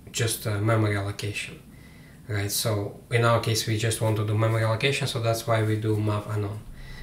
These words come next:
And then the next thing is the file descriptor to map to memory, and again, we are not dealing with files, so we're just passing minus one. And then the last parameter, um, I forgot, but it's basically always zero.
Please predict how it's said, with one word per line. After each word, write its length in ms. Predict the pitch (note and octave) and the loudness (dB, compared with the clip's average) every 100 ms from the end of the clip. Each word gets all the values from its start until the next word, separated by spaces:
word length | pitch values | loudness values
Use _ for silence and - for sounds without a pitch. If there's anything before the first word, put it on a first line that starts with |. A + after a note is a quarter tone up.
| - | -2
And 100 | A2+ | 2
then 200 | B2 A2+ | 4 4
the 100 | A2+ | 4
next 320 | D#3 - - | 4 2 0
thing 300 | A#2+ A2+ A#2+ | 0 2 0
is 260 | A2+ A2 A2 | 0 0 0
the 480 | G#2+ G#2+ G#2 G2+ - - - - - - | 0 0 -2 -4 -6 -14 -18 -18 -16 -2
file 360 | - B2+ B2 | 6 8 8
descriptor 600 | A2+ - B2+ B2 D3+ C3+ - | 4 2 2 2 0 0 0
to 100 | A#2+ | 2
map 460 | A#2+ B2+ - - | 4 2 -2 -8
to 80 | B2 | 0
memory, 360 | A#2+ B2 B2+ A2+ | 2 4 2 2
and 100 | A2 | 2
again, 320 | G#2+ A2+ G#2+ | 2 2 2
we 80 | G#2+ | 2
are 60 | |
not 220 | A2 A2+ A2 | 4 2 4
dealing 280 | A2 G#2+ | 4 4
with 160 | G#2 G#2 | 2 -2
files, 460 | - A#2 B2 A2 - | 0 2 4 2 0
so 160 | A2 | -2
we're 100 | G#2+ | -2
just 300 | G#2+ G#2 - | -2 -4 -2
passing 420 | G#2+ G#2+ A2 A2 - - - - | -2 -2 -4 -8 -12 -18 -18 -6
minus 360 | A2+ G#2+ G#2 - | -2 0 -2 -2
one. 280 | A#2+ B2 A#2+ - - - - | 0 0 -4 -10 -18 -18 -4
And 100 | B2+ | 2
then 200 | C3+ B2+ | 4 6
the 640 | A#2+ A2+ A2 A2 G#2+ G#2 G#2+ - | 4 4 4 2 2 0 -4 -4
last 260 | A#2 A#2+ - | 0 0 0
parameter, 600 | A#2 A#2+ A2 G#2+ G#2+ G#2 - - | 0 2 2 0 -2 -4 -8 -6
um, 360 | A2+ G#2+ G#2+ G#2+ - - - - - - - - - - - - - - | -2 -2 -2 -6 -12 -14 -14 -6 -6 -6 -18 -20 -20 -20 -20 -20 -10 0
I 140 | B2 | 2
forgot, 400 | - G#2 G2 - - - | 2 0 -2 -4 -10 -4
but 320 | - A2+ - | -2 0 -2
it's 140 | B2 A2+ | -2 0
basically 480 | A#2 A2 - - G#2 | 2 2 0 -4 -2
always 340 | A#2 A2 A2 | 2 2 2
zero. 240 | G#2 G#2 | 0 -2